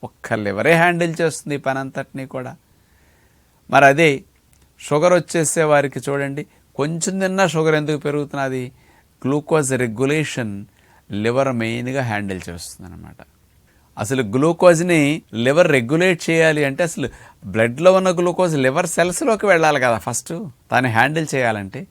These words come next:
ఆ సెల్స్ లోపలికి వెళ్ళే మెకానిజమే డెవలప్ అవటానికి కారణం లివర్ సెల్స్కి ఇన్సులిన్ రెసిస్టెన్స్ వస్తున్నది. అందుకని ఆ తలుపులు సరిగా ఓపెన్ కావట్లేదు ఇన్సులిన్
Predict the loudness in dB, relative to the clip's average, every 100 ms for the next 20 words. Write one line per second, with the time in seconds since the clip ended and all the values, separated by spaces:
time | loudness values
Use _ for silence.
0 | _ -8 -8 -2 0 2 0 6 6 6
1 | 4 4 2 2 2 0 0 4 4 4
2 | 0 0 0 0 -2 -6 _ 2 6 8
3 | 6 4 2 2 -2 -2 0 0 0 -4
4 | -8 -14 _ _ -8 0 2 4 2 4
5 | 2 2 -4 -6 -6 -8 _ _ -8 -6
6 | -4 -4 -4 -2 -2 -2 -4 -8 -6 -6
7 | -6 -10 -10 -12 -10 -10 -10 -10 -10 -12
8 | -16 -20 _ -12 -4 -2 0 2 2 2
9 | 0 -2 -2 -2 0 0 -2 -2 -2 0
10 | -2 -2 -4 -4 -4 -6 -6 -6 -6